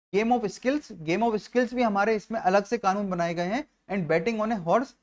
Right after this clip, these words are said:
ये क्या है, इंक्लूड नहीं किया, क्योंकि हॉर्स की भी हमारे यहाँ पर बैटिंग कई कई देशों में आपने देखा होगा,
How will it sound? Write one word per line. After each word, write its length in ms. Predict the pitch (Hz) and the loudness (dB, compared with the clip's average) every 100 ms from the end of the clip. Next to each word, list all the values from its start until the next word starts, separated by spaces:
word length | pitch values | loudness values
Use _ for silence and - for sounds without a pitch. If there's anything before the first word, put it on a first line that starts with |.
| _ | _
ये 140 | 170 | -2
क्या 180 | 214 208 | 0 2
है, 200 | 202 285 - | 2 0 -4
इंक्लूड 340 | 175 208 220 | -6 -4 -4
नहीं 200 | 190 202 | -4 -4
किया, 180 | 175 135 | -4 -4
क्योंकि 260 | 160 214 | -4 -4
हॉर्स 360 | 262 170 165 190 | -4 4 4 4
की 120 | 226 | -2
भी 100 | 220 | 0
हमारे 300 | 220 185 180 | 0 2 0
यहाँ 100 | 185 | 0
पर 220 | 180 - - _ - | 0 -2 -4 _ -2
बैटिंग 360 | 156 185 254 | 0 2 0
कई 200 | 220 185 | 2 2
कई 140 | 220 233 | 2 2
देशों 260 | 190 190 | 0 -2
में 100 | 202 | 0
आपने 240 | 170 165 185 | 0 0 -2
देखा 220 | 165 170 | -2 0
होगा, 300 | 175 196 302 | 2 2 -2